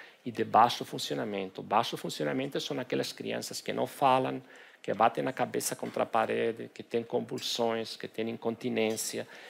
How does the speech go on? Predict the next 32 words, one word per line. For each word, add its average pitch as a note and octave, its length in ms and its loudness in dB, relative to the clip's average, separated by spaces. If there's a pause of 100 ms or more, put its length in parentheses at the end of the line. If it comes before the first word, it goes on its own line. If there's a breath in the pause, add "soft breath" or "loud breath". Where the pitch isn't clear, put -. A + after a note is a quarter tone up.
(120)
et C3+ 100 -2
cetera. G2+ 400 2
E A2 80 -2
o A#2 60 4
alto C3 180 4
funcionamento D#3 600 -2
seriam D3+ 260 -2
esses D3 240 -4
indivíduos D3 500 -2
super D#3+ 280 0
inteligentes, E3+ 760 -4
mas E3 220 -2
que - 200 -6 (300)
aparentemente C3+ 680 -2
só C#3+ 240 -4
são C#3 220 -4
um D3+ 120 -4
pouco - 420 -4 (220 loud breath)
esquisitos, - 720 -6
não G2+ 180 -6
é? - 60 -6 (340 loud breath)
Então, C3+ 680 4
eh, A2+ 180 4
Asperger D3+ 580 4
seria B2+ 260 0
um C3 60 2
pouco C3+ 400 2
esse B2+ 220 0
lado. G#2+ 400 4
Asperger D#3 600 2
foi - 180 -2
retirado A2+ 800 2